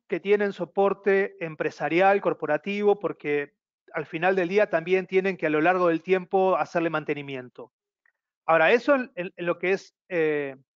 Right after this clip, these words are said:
puestos de trabajo. También es cierto que la presencia de Microsoft es importante y que Microsoft se encarga de, de tener, si quieren, una aproximación muy económica para el gobierno para que puedan mantener,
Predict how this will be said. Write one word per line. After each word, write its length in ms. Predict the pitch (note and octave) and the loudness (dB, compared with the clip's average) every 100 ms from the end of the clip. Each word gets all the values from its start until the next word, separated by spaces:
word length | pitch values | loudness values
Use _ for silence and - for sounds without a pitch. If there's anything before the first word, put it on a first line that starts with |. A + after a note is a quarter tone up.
| _ _ _ _ | _ _ _ _
puestos 320 | - F#3+ - F3 | -2 -2 -2 -4
de 100 | E3 | -2
trabajo. 680 | D#3+ C#3+ C3+ - C#3 B2 _ _ _ _ _ _ _ - | 2 4 2 -2 -14 -16 _ _ _ _ _ _ _ -6
También 400 | D3+ D#3 A3 C#4 | -4 2 2 2
es 100 | A3+ | 0
cierto 320 | - - G#3 | 0 2 0
que 60 | E3+ | 0
la 100 | D3+ | -2
presencia 400 | E3 F#3+ F#3+ F3 | -4 -8 -4 -2
de 60 | |
Microsoft 480 | F3+ G#3+ A#3 G#3+ - - | 0 -2 -2 -4 -6 -8
es 300 | F3+ F#3 - _ _ _ | -10 -10 -14 _ _ _
importante 880 | F3 D3 D#3 - A3 C4 - D#4 F4 _ _ _ _ | -14 -10 -6 -2 -2 -2 -8 -10 -10 _ _ _ _
y 160 | D#3+ D#3 | -14 -8
que 680 | E3 D#3+ D3+ D3+ C#3+ C#3+ - | -2 0 0 -2 -4 -6 -6
Microsoft 520 | E3 F#3+ G3+ F#3+ F3+ | -2 0 0 -4 -6
se 140 | - | -8
encarga 460 | D#3 D3 F3+ G3 F#3 | -10 -2 0 2 0
de, 200 | E3 D#3+ | -2 -6
de 120 | D#3 | -10
tener, 380 | D3+ D3+ E3 E3 | -8 -6 -4 -4
si 140 | - D#3+ | -10 -12
quieren, 260 | E3 E3 | -8 -4
una 100 | E3 | -4
aproximación 720 | D3+ D3+ D#3 D#3 - F#3+ F#3+ F#3 | -4 -6 -6 -8 -2 0 0 -6
muy 200 | F3 F#3 | -4 -4
económica 640 | E3+ D#3+ F#3+ A3 G#3 F#3+ | -2 -2 0 -2 -2 -2
para 160 | D#3+ D3 | 0 0
el 80 | |
gobierno 520 | D3 D3+ F#3+ A3 A#3 A#3 | 0 2 2 2 -2 -2
para 160 | E3 | -2
que 120 | D#3 | -4
puedan 480 | D3 E3 E3 E3 D#3+ | -6 -2 2 2 0
mantener, 680 | D3+ D3 C3+ D3+ E3+ F3+ G#3 | -4 -6 -4 -4 0 0 -2